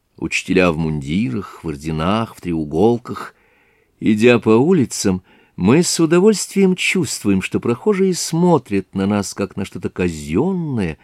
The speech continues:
полувоенное, принимающее непосредственное участие во всём том параде, которым должен быть ознаменован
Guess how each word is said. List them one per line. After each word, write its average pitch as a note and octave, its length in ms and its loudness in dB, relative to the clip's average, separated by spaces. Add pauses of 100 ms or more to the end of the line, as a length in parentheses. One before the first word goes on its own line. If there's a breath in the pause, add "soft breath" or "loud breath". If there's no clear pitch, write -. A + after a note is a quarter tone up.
(300 soft breath)
полувоенное, F#2+ 1200 0 (360 soft breath)
принимающее G2 840 2
непосредственное B2 1000 0
участие A2 760 -2
во F#2+ 80 -2
всём A2+ 420 -2
том G#2+ 300 -2
параде, A#2 640 -4 (360 soft breath)
которым E2+ 400 -4
должен B2 500 6
быть C3+ 240 0
ознаменован A#2 800 -2